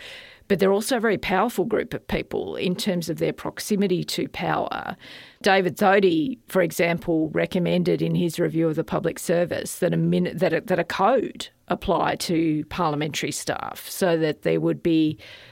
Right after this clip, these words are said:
more accountability for them as well. I wonder if there's something in a trade-off between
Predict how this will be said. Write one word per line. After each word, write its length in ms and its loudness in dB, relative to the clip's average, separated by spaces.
more 220 2
accountability 920 2
for 300 -2
them 180 -2
as 160 -6
well. 240 4
I 80 2
wonder 280 2
if 120 0
there's 160 0
something 380 0
in 100 0
a 80 0
trade-off 800 2
between 680 0